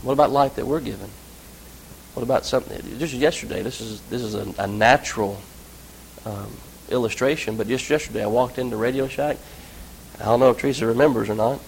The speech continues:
'cause I told her what this thing was that I, that I needed to look for.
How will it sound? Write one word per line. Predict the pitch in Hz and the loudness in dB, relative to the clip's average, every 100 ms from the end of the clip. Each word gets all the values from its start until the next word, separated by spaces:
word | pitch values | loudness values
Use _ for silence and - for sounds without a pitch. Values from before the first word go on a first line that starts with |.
| - - - | -18 -20 -16
'cause | - | 0
I | 117 | 0
told | - 139 | 6 6
her | 131 | 8
what | 123 123 | 4 2
this | 127 | 0
thing | - 131 | 2 2
was | 123 143 123 | 6 4 4
that | 117 | 2
I, | 110 | 0
that | 104 110 120 | 0 0 0
I | |
needed | 120 120 | 2 0
to | 117 | 2
look | 156 | 0
for. | - 110 113 | 2 0 0